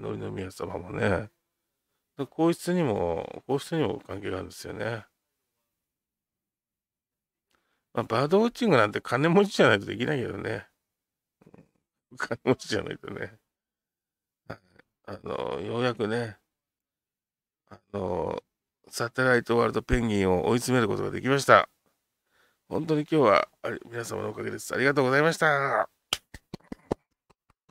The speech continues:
まあ、だからといってね、この、日本の、日本野鳥の会にね、あの、嫌がらせのメールを送ったりね、「サテライトワールドペンギンが悪いことしてます」っつっ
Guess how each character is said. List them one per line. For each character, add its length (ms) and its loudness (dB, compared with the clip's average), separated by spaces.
ま 100 0
あ、 20 2
だ 140 4
か 80 10
ら 60 6
と 120 2
い 40 0
っ 20 -4
て 200 -10
ね、 300 0
こ 120 -6
の、 600 -6
日 100 0
本 160 4
の、 120 2
日 160 -4
本 140 -2
野 100 -4
鳥 180 -8
の 80 -8
会 200 -6
に 140 -8
ね、 280 -8
あ 180 -8
の、 480 -4
嫌 160 -6
が 120 0
ら 60 -4
せ 120 -8
の 100 -2
メ 180 -4
ー 40 -4
ル 100 -4
を 40 -4
送 120 -12
っ 80 -18
た 100 -6
り 140 -8
ね、 320 -4
「サ 80 -6
テ 120 -2
ラ 60 4
イ 60 -2
ト 120 -6
ワ 60 -4
ー 40 -6
ル 40 -14
ド 100 -16
ペ 160 -6
ン 60 -6
ギ 140 -8
ン 60 -14
が 280 -6
悪 240 -6
い 20 -6
こ 100 -14
と 80 -16
し 80 -14
て 120 -14
ま 180 -10
す」 180 -14
っ 60 -20
つ 120 -20
っ 40 -20